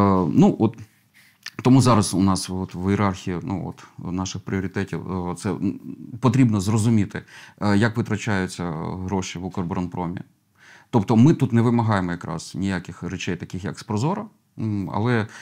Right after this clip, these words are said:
е, скажімо так, більше розуміння потрібно. Е, систему закупівель Міноборони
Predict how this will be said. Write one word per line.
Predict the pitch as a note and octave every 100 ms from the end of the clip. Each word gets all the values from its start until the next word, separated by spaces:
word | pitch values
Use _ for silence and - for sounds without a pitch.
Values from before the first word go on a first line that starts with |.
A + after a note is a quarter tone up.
| - -
е, | G2 G2
скажімо | G2 B2 A#2 G#2+
так, | F2+
більше | G#2 C3 A#2
розуміння | F#2+ G2+ A2 G2+
потрібно. | F#2 E2+ E2 - - - - - -
Е, | G#2 G2
систему | F2+ A#2 - D#3 B2
закупівель | G2 A2 - A2+
Міноборони | G2+ G#2 F#2+ G2 G2 F#2